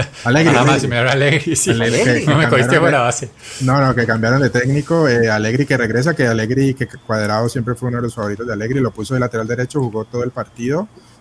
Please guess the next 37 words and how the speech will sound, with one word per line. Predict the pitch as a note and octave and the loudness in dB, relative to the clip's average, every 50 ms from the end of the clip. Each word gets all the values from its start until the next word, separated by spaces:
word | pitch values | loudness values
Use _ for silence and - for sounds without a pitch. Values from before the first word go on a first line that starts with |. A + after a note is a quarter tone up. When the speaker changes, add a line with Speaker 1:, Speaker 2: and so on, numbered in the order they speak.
| _ - | _ -8
Speaker 2:
no | A2 | -8
estoy | G#2 - C3+ C3 | -6 -2 -2 0
mal, | C3 C#3 D#3+ F3 - - | 2 2 2 0 0 0
y, | D3+ C#3 C3+ C3 C3 - B2 | 0 2 2 0 -2 -4 -6
y | |
jugó | G2+ A2+ G2+ G#2 G#2+ | -4 -4 -4 -2 -2
bien, | A2 G#2+ G#2 A#2+ C3 | -2 -2 -2 -4 -4
por | - A#2 G#2+ | -6 -8 -10
supuesto, | G#2+ - A2 A2 - - E3 | -10 -8 -10 -8 -6 -4 -2
y | D3 C#3 | -2 0
en | C3 B2+ | 0 0
el | B2 A#2 A#2 | 0 0 -2
otro | A#2 A#2+ - D3 C#3+ | -2 -2 0 0 2
lado | C#3+ C#3 D3 D3+ | 2 2 2 2
jugó | D3 A#2+ G#2 A2+ | 2 0 0 -2
Muriel, | A2+ B2+ C3 B2+ A#2+ A#2+ B2 C3+ F3 A#3 C4 - - - - - - _ - - | -2 -2 -2 -2 0 0 0 0 0 0 -2 -6 -12 -20 -20 -20 -20 _ -14 -10
Luis | A#2 A2 - | -8 -8 -6
Fernando | - A2+ G2+ G#2+ A2 A#2 B2 C3 D#3 E3+ | -6 -6 -4 -4 -4 -4 -2 -2 -4 -4
fue | - - A#2 A2+ A2+ | -2 -2 -2 -2 -2
titular, | A2+ - B2+ - B2+ A#2 G#2+ G#2 G#2 A2 A2+ A2+ - - - - - - - - - - | -4 -6 -8 -8 -6 -4 -4 -2 -2 -2 -2 -4 -8 -12 -20 -20 -20 -20 -20 -20 -18 -10
eh, | A#2 A#2 A#2 A#2 A#2 - | -6 -2 -2 -2 -2 -2
con | - B2 | -2 -2
el | A#2 A2 | -2 -2
Atalanta | G#2+ - A2+ A2 G#2 G#2+ G#2+ B2 B2+ | -2 -2 -2 -2 -2 -2 -2 -2 -4
como | B2+ B2 A#2 A2 | -2 -2 -4 -4
nueve, | A2 A2 A2+ A#2 C3 F3 G#3 - - - - - - - - - - | -4 -4 -2 -2 -2 -2 -4 -6 -12 -20 -20 -20 -20 -20 -20 -14 -10
eh, | A2+ G#2+ G#2+ G#2+ G#2+ | -6 -4 -2 -2 -2
hizo | G#2 G#2 - - B2 A#2 | -2 -4 -4 -2 -4 -2
gol | A2 B2 A#2+ A#2 A2+ | 0 0 0 -2 -2
de, | A#2 A#2+ A#2+ A#2+ A#2+ A#2+ A#2+ - - | -2 -2 -2 -2 -2 -4 -6 -8 -10
de | G#2 A2 - | -12 -12 -8
penal, | - G#2 G2 G2 A2+ D3 F3+ - - - - | -8 -6 -4 -2 -2 -4 -4 -6 -10 -14 -10
eh, | A2 G#2+ G#2 G#2 G#2 | -8 -6 -4 -4 -4
y | G2+ G2+ G2+ G2+ - - | -4 -4 -6 -8 -10 -8
tuvo | - A2+ A#2+ | -4 -4 -2
algunas | B2 B2 B2+ B2 B2+ | 0 0 0 -2 -2
chances, | B2 - B2 A#2 A2+ A#2+ - E3+ F#3+ F#3+ - - | -4 -4 -4 -4 -4 -2 -4 -4 -4 -4 -6 -10